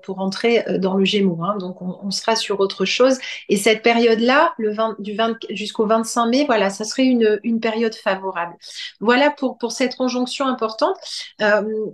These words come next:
il faut aussi qu'on parle de Saturne parce que Saturne, qui a une interaction importante avec Neptune,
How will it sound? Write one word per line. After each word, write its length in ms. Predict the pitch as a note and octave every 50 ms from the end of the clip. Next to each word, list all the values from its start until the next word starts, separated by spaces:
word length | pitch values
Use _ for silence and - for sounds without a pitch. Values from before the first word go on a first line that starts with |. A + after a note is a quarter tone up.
| _ -
il 80 | C4 B3+
faut 160 | B3+ - F4
aussi 340 | E4 D#4 D4+ - F#4 F#4 F#4
qu'on 180 | - C#4+ C4+
parle 200 | C4 D#4 D4+ D4
de 100 | A#3 A3+
Saturne 720 | A3+ A3+ - - C#4+ C#4+ C#4 - - D4 C#4+ C#4 B3+ A#3+ A#3
parce 240 | A#3 A3 A3 -
que 300 | - - A#3+ A3+ G#3+ G3+ - -
Saturne, 720 | - - - C4 C#4 C#4 - - D#4+ D#4+ D#4 D4 B3+ A3+ - - -
qui 200 | - - B3 B3
a 60 | A#3+
une 160 | A#3+ A#3+ B3
interaction 640 | C4 C4+ C4 D4+ C#4 C4 C4 C4 - - - C#4+ C4+
importante 560 | B3+ A#3 - A#3+ A#3 - - C#4 C#4+ C#4+ -
avec 360 | A3+ G#3+ G3+ G#3+ G#3 G3 - _ -
Neptune, 840 | G#3+ G#3+ A3 A3 A3 - - - - D#4 D#4+ E4 D#4 C4+ G#3+ F#3+